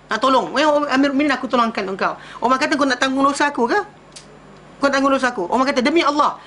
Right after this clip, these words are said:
kalau seekor lembu dekat jalan kat Iraq tu, tergelecok kaki sebab jalan tak betul, Allah akan tanya pada, pada aku pada akhirat nanti, 'Wahai Omar, apa sebab kau tak betulkan jalan untuk lembu berkenaan jalan?'" Mana ada pemimpin macam ni sekarang?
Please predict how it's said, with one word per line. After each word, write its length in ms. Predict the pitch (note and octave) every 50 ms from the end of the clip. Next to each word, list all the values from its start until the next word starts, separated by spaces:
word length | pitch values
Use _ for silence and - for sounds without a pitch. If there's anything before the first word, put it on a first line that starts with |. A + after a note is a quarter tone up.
| - - -
kalau 160 | - C4+ C4+
seekor 300 | C4+ E4 D4+ - D4+ D4
lembu 340 | D4+ D#4 D#4 C4+ A3 A#3 C4 C4+ - - - - - - - - -
dekat 380 | F3+ G#3 C#4 - E4 C#4 A3
jalan 260 | C#4 C#4+ - D#4+ C#4+
kat 140 | B3+ - - D#4
Iraq 320 | E4+ F4+ D#4 - - G#3+
tu, 140 | G#3 D#3+ B2 - - - - - - - - - - - - -
tergelecok 420 | D4+ B3 B3+ D#4+ F4+ F4 F#4+ D4 -
kaki 240 | D4+ D4+ D#4 E4+ D4
sebab 160 | - C#4 B3+
jalan 240 | B3 C#4+ D4 C#4+ C4
tak 180 | C4 C4 B3 C4
betul, 300 | C4 - C#4 C#4 - -
Allah 220 | - A3+ A#3+ A#3+
akan 140 | B3 A#3+ A#3+ B3
tanya 160 | B3 A#3+ A3+
pada, 160 | A#3 A#3 A3+ A3 G#3+ G#3+
pada 180 | - A3+ A3+ A3+ A3+
aku 80 | A3+ A3+
pada 240 | G#3+ G#3+ G#3+ G#3
akhirat 240 | G3+ A3+ G#3+ G3+ G3
nanti, 240 | F#3+ F#3+ - G3+ F3 - - - - -
'Wahai 160 | G#3+ G#3+ G#3
Omar, 420 | - B3 C4+ D#4+ D#4+ B3 D#3 - - - - - - -
apa 100 | - A#3 B3 A#3+
sebab 160 | B3 A3 A#3+
kau 40 | A#3
tak 60 | G#3+ G#3+
betulkan 300 | G3 - A3 G#3 G#3+ G#3 G3
jalan 240 | G#3 G#3 G3 F3+ E3+
untuk 300 | F3+ F3 G#3+ A3 A3 F#3
lembu 240 | F#3 F#3+ F#3+ F3
berkenaan 320 | D#3+ - F3+ F3+ - E3 F3
jalan?'" 240 | E3+ D#3+ D3+ C#3+ - - - - - - - - - - - - - - - - - - - - - - -
Mana 320 | - - - A3+ C#4+ D#4+ A3
ada 80 | F3+
pemimpin 380 | E3 E3 F#3 G3 G3+ G3+ - F#3
macam 160 | E3 D3+ - G3+
ni 140 | A#3 A#3
sekarang? 260 | - - D#4 D#4+ -